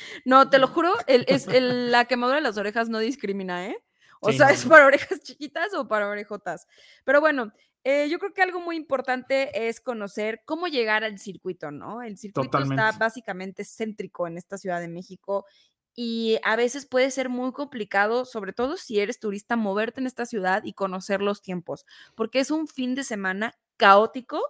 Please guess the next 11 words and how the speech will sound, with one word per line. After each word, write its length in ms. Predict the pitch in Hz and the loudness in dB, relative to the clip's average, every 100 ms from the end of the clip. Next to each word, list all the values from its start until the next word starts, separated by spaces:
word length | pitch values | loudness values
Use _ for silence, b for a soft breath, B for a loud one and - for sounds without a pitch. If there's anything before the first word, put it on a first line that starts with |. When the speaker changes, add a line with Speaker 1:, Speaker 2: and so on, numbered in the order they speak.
| - | -8
Speaker 2:
Sí. 340 | - - _ | -20 -20 _
Speaker 1:
totalmente 800 | - 214 - 330 403 403 370 339 | 2 2 4 4 4 -2 -4 -4
lleno 280 | 277 277 269 | -2 0 0
en 80 | 269 | 0
la 100 | 226 | -2
ciudad 360 | - 185 185 233 - b b b - | -2 0 2 2 -2 b b b -6
y 160 | 254 | -2
que 140 | - 254 | 0 0
puedes 320 | - 294 - | 2 0 0
tardar 360 | 269 214 226 240 - _ - | -4 4 4 4 -4 _ 6
horas 720 | 269 339 311 170 165 - | 12 12 12 8 2 -10